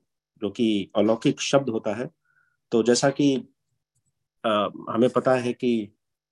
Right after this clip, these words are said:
अ, ओम शब्द जो है वो, अ, जिसका ओरिजिन अक्षर ब्रह्म में होता है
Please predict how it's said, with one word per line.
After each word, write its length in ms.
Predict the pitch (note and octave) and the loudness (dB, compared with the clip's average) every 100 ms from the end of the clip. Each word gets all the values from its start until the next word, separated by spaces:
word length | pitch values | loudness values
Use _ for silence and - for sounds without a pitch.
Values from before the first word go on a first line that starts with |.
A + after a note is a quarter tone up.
| _ _ | _ _
अ, 320 | - G2 F#2+ F2+ - - _ _ _ _ _ _ _ _ _ _ _ | -6 -2 0 -2 -6 -14 _ _ _ _ _ _ _ _ _ _ _
ओम 280 | A#2+ C3 C3 | 4 6 6
शब्द 360 | A#2+ C3+ C3 - - | 4 2 2 -6 -4
जो 180 | A#2+ A#2+ | -2 0
है 400 | A2+ A#2+ - - _ A#2 | 0 0 -4 -12 _ -2
वो, 500 | A2+ G#2+ G2 - _ _ _ | 0 0 0 -6 _ _ _
अ, 240 | G#2+ F#2+ F2+ F2+ _ _ _ _ _ _ _ _ _ _ _ _ _ _ | -8 -6 -8 -10 _ _ _ _ _ _ _ _ _ _ _ _ _ _
जिसका 360 | A2 A2 A2+ C3 | -4 -2 2 2
ओरिजिन 580 | A2 A#2+ B2+ C3 G2+ G#2 _ _ _ _ A#2+ | 6 6 6 6 4 -2 _ _ _ _ -4
अक्षर 360 | - - C#3 B2 | -2 2 2 2
ब्रह्म 560 | A2+ - G#2+ B2 B2 | -2 -8 0 2 4
में 120 | A#2+ | 4
होता 340 | A2+ G#2+ G2+ A#2 | 2 -2 -2 -4
है 260 | A2+ D3+ | -4 -8